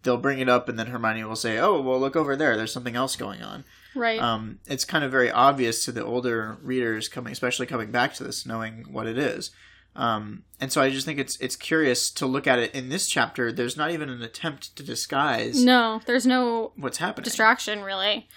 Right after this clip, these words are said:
Speaker 2: They just don't pursue it, Ron and Harry.
Speaker 1: They almost just accept it. It's like they're
Speaker 2: They're too over it to
Speaker 1: Y-, yeah, and, and they're just like, "Ugh, I guess Hermione's just not gonna tell us."
Speaker 2: Mm-hmm.
Speaker 1: You know, whatever.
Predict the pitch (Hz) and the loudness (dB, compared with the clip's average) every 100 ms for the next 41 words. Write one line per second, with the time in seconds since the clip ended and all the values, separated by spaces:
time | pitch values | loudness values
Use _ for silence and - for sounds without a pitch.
0 | - - - - 247 226 233 220 220 214 | -20 -20 -14 2 4 4 2 0 0 -2
1 | - _ _ _ _ _ - - 202 285 | -6 _ _ _ _ _ -18 -6 0 2
2 | 339 - 85 - 226 220 202 214 - - | 2 2 -2 -2 4 4 4 -2 -2 -2
3 | - 240 147 156 208 196 190 - 151 - | -4 0 2 2 2 0 -2 -2 -2 0
4 | 147 - - - _ - 143 135 127 - | 0 -2 -14 -14 _ -12 -6 -4 -4 -2
5 | 127 117 - _ _ - 247 - 269 262 | -2 -2 -6 _ _ -4 0 4 6 4
6 | 240 - - - 233 202 - 208 - 226 | 2 -6 -4 0 0 2 4 4 2 0
7 | 202 214 156 113 104 - 127 131 _ - | 2 2 2 4 2 2 -2 -6 _ -4
8 | 127 123 127 - 127 131 135 123 - 135 | -2 -4 -6 -2 0 0 0 0 0 -2
9 | - - 123 127 - 147 135 131 127 131 | -2 -4 -2 -2 -2 0 0 0 -2 0
10 | 127 120 127 - - - - - - - | 0 0 -2 -6 -10 -10 -8 -10 -10 -8
11 | 233 220 202 208 - 120 110 113 117 117 | -2 -2 -2 -8 -8 -6 -4 -4 -2 -2
12 | 104 104 120 | -2 -2 -6